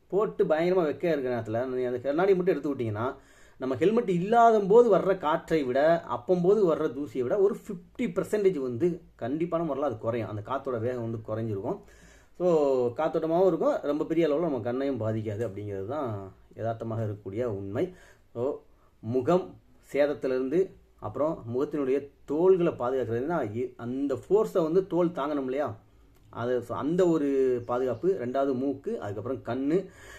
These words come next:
இந்த மாதிரி நிறைய விஷயங்களை வந்து நம்ம ஹெல்மெட் போட்டா பாதுகாத்து கொள்ளலாம்.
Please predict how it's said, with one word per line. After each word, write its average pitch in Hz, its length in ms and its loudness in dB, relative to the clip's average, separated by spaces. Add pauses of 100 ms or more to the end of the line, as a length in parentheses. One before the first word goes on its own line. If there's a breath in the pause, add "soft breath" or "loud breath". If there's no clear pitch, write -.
இந்த 156 160 -2
மாதிரி 170 240 2
நிறைய 143 880 0
விஷயங்களை 147 440 0
வந்து 120 400 -2 (460 soft breath)
நம்ம 120 540 -4 (100)
ஹெல்மெட் 135 460 -4
போட்டா 117 440 -6
பாதுகாத்து 113 460 -4
கொள்ளலாம். 110 400 -2